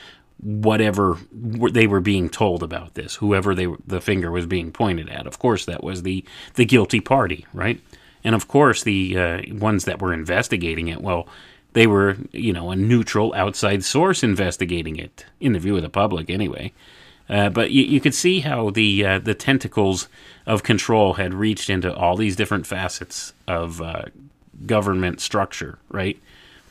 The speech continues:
So that, uh, these things were able to, to go on, and, uh,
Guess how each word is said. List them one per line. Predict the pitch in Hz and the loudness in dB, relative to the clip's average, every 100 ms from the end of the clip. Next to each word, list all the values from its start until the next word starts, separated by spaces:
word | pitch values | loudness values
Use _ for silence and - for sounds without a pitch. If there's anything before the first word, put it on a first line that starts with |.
| _ - | _ -6
So | - 98 | 0 2
that, | 92 92 90 - | 2 -2 -4 -4
uh, | 82 85 - _ - _ _ _ _ _ _ _ _ - | -4 -4 -8 _ -20 _ _ _ _ _ _ _ _ -4
these | 127 127 | 2 2
things | - 147 120 | 4 4 4
were | 120 | 0
able | 127 110 107 | 0 0 0
to, | 92 - - | -2 -4 -8
to | 117 | -2
go | 104 92 | 0 2
on, | 127 101 90 120 _ _ _ _ _ _ _ _ _ _ _ | 2 2 0 -6 _ _ _ _ _ _ _ _ _ _ _
and, | 107 101 104 101 98 | -4 0 0 0 -2
uh, | 104 98 | -2 -4